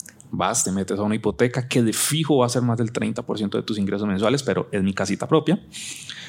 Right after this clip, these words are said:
Y pues van y se meten a vivir ahí. Y con las actuales tasas de interés y con las que van a empezar a subir ahorita por la Reserva Federal de Estados Unidos, esa casa ya antes se pagaba tres punto cinco veces en el largo plazo.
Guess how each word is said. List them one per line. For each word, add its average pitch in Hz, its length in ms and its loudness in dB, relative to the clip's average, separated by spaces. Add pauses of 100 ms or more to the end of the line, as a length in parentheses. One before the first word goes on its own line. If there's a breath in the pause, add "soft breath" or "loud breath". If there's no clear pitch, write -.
(760 loud breath)
Y 104 560 4
pues - 120 -4
van 95 140 0
y 123 40 2
se 147 100 2
meten 156 200 2
a 175 40 6
vivir 175 220 4
ahí. 269 140 2 (320 loud breath)
Y 131 100 -2
con 147 120 4
las 120 100 4
actuales 170 380 6
tasas 190 220 6
de 190 60 4
interés 147 380 4
y 143 100 0
con 131 120 0
las 110 140 -2
que 117 100 -2
van 120 140 2
a - 20 2
empezar 165 320 4
a 170 60 6
subir 143 260 6
ahorita 135 320 2
por 98 100 2
la 92 80 4
Reserva 104 300 2
Federal 120 320 4
de 95 60 0
Estados 104 340 2
Unidos, 104 460 0 (600 loud breath)
esa 135 220 2
casa 156 240 4 (140)
ya 123 240 6
antes 190 440 4
se - 60 2
pagaba 131 420 2
tres 156 280 2
punto 160 340 -2
cinco 143 360 0
veces 131 240 2
en 113 100 0
el 98 80 0
largo 101 240 -2
plazo. 98 280 -4